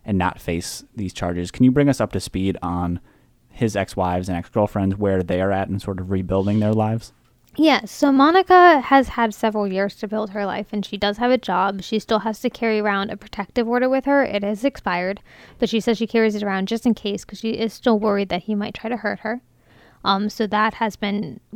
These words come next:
Speaker 2: in her purse with her at all times, but she has also had to carry around her birth certificate and other items just to prove that she is alive in case she goes to open up a bank account and the record says, "Oh, she is deceased."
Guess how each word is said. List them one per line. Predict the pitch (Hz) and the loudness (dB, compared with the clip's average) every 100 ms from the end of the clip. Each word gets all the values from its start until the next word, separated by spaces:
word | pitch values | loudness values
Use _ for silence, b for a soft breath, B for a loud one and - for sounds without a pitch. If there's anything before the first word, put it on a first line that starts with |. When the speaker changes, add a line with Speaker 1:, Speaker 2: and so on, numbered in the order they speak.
| 240 | -8
Speaker 2:
in | - 220 | 0 2
her | 208 | 2
purse | 190 196 190 | -2 -4 -4
with | 208 190 | -6 -6
her | 196 | -4
at | 165 180 | -4 -4
all | 190 | -4
times, | - 190 208 | -6 -8 -8
but | 214 202 | -6 -6
she | - 214 | -4 -6
has | 208 208 202 202 196 - - | -4 -2 0 -2 -6 -14 -10
also | - 226 262 | -4 -2 -2
had | 202 220 | -2 -4
to | - 220 | -6 -8
carry | 240 226 | -2 0
around | 208 | 0
her | 185 | -4
birth | 196 202 | -6 -8
certificate | - 294 320 320 349 381 339 | -4 -4 -2 -4 -2 0 0
and | 214 | -4
other | - 226 240 | -4 -2 0
items | 214 226 220 214 | -2 -2 0 -2
just | 240 - | -6 -4
to | 247 | -6
prove | - 269 247 | 0 2 2
that | 220 | 0
she | - 220 | 0 -2
is | 214 | 0
alive | 220 185 175 208 226 | 0 0 -2 -2 -2
in | |
case | 214 220 | -2 -2
she | - 202 | -4 -4
goes | 196 208 | -4 -4
to | - | -6
open | 220 214 | -4 -4
up | 202 | -4
a | 196 | -4
bank | 185 185 | -6 -8
account | 190 - 180 185 | -10 -10 -10 -10
and | - 190 | -10 -10
the | 190 | -6
record | 175 - 175 | -6 -6 -10
says, | - 175 175 | -6 -8 -6
"Oh, | 170 | -10
she | - 170 | -8 -10
is | 156 - | -10 -12
deceased." | 190 - 151 - | -14 -14 -14 -14